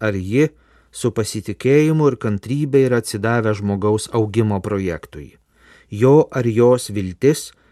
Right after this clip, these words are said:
nėra naivi, bet yra įsišaknijusi tikrovėje,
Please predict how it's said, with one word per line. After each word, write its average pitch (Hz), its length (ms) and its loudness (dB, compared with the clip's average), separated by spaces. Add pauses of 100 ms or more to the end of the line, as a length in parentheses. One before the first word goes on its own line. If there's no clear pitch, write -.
(400)
nėra 143 300 4
naivi, 87 400 -4 (380)
bet 107 200 -2
yra 107 220 2
įsišaknijusi 101 880 -6
tikrovėje, 135 760 2